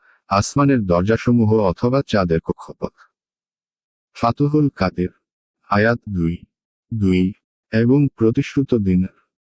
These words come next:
আয়াতের তাফসির। শপথ প্রতিশ্রুত দিবসের। এক, এক, সকলের মতেই এর উদ্দেশ্য হল কিয়ামত দিবস। আয়াত তিন, তিন, শপথ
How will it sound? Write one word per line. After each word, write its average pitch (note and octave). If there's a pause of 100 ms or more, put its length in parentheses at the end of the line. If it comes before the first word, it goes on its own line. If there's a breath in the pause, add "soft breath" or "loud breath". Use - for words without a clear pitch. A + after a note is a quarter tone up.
(220)
আয়াতের B2+ (140)
তাফসির। - (500)
শপথ C3 (120)
প্রতিশ্রুত A2+
দিবসের। F#2+ (600)
এক, B2 (220)
এক, F#2 (360)
সকলের C#3+
মতেই B2
এর B2+
উদ্দেশ্য A2
হল G#2+
কিয়ামত F#2+
দিবস। F2+ (840)
আয়াত G#2 (140)
তিন, G2 (560)
তিন, G2 (520)
শপথ B2+